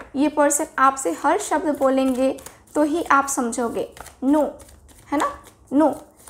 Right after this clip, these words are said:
इस पर्सन की फीलिंग्स ऐसी है कि नहीं, तुम्हें मुझसे ऐसे नहीं, तुम्हें मुझसे, आ,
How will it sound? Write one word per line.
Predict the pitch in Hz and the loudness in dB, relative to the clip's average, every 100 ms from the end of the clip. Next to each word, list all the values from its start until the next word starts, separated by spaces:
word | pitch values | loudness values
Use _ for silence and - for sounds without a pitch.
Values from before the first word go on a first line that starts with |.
| - | -6
इस | - | -4
पर्सन | - 349 381 | -2 -2 0
की | 370 | -2
फीलिंग्स | 370 302 381 427 | 0 0 0 0
ऐसी | 311 311 | 0 0
है | 349 | -4
कि | 392 | -2
नहीं, | 294 277 285 277 - _ - | 0 2 0 -4 -16 _ -6
तुम्हें | - 311 349 | 0 2 4
मुझसे | 294 294 330 - 339 415 - - - - | 2 0 -4 -4 -2 -2 -6 -18 -12 0
ऐसे | 277 277 330 | 0 0 0
नहीं, | 269 233 - - - - | 0 -2 -8 -20 -20 0
तुम्हें | 285 330 | 2 2
मुझसे, | 330 294 - 302 320 403 - - - - | 2 0 0 0 0 -4 -10 -20 -20 -2
आ, | 262 196 131 | 2 4 2